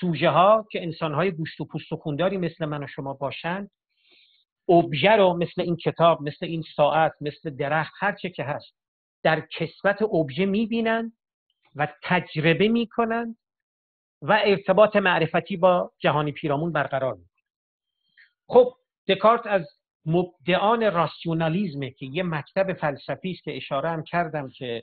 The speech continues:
بعدها خب در دستان اسپینوزا ورز بیشتری پیدا می‌کنه و به موازات آن ما سنت تجربه گرایی رو داریم. اینها با هم پیش میان تا می‌رسن این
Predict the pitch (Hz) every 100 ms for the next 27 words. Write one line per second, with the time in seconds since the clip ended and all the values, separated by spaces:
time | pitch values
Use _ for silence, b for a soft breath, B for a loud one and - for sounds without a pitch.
0 | 123 135 131 120 143 151 147 131 _ -
1 | 127 - 123 - 147 147 127 - - 131
2 | 127 147 143 127 113 143 151 131 120 117
3 | - 160 147 139 127 117 107 - 98 95
4 | _ _ _ _ _ _ _ 139 143 143
5 | 147 139 143 135 185 175 151 147 147 147
6 | 139 151 156 - 135 117 135 135 135 131
7 | 151 196 196 196 196 202 _ _ b b
8 | b b b b 160 151 185 185 - _
9 | 120 156 143 175 160 - 214 220 - 208
10 | 208 202 - 196 214 214 165 170 220 196
11 | - 170 156 - 170 160